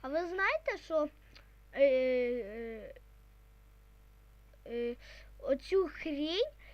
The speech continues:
ну, ізмільчитель, я, я не знав, як заряджати, тепер я знаю. Ну, це треба редстоун, оця херня і оце.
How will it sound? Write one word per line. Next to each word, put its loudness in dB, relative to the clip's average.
ну, -2
ізмільчитель, -4
я, 0
я 4
не -2
знав, -4
як -2
заряджати, -2
тепер -4
я 0
знаю. -8
Ну, -6
це 0
треба -2
редстоун, -4
оця -10
херня -6
і 0
оце. -14